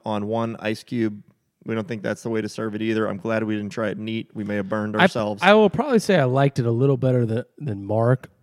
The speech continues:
Speaker 2: on with a, with the, on the ice, but I definitely <laughs> like it with the ginger ale.
Speaker 1: Yeah,
Speaker 2: But
Speaker 1: ginger
Speaker 2: it
Speaker 1: ale
Speaker 2: was,
Speaker 1: makes it weird.
Speaker 2: it was okay. But I have had this in an old fashioned before.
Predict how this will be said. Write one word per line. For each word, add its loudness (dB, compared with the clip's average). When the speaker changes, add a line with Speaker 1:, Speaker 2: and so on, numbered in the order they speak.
Speaker 2:
on -4
with -8
a, -6
with -2
the, -2
on 0
the -2
ice, 2
but 8
I 6
definitely 2
<laughs> -8
like 0
it -10
with -6
the -10
ginger -6
ale. -10
Speaker 1:
Yeah, -10
Speaker 2:
But 8
Speaker 1:
ginger 0
Speaker 2:
it 4
Speaker 1:
ale 8
Speaker 2:
was, 4
Speaker 1:
makes -10
it -8
weird. -8
Speaker 2:
it 10
was 10
okay. 4
But 8
I 10
have 4
had 4
this 6
in 4
an 4
old 2
fashioned -4
before. 0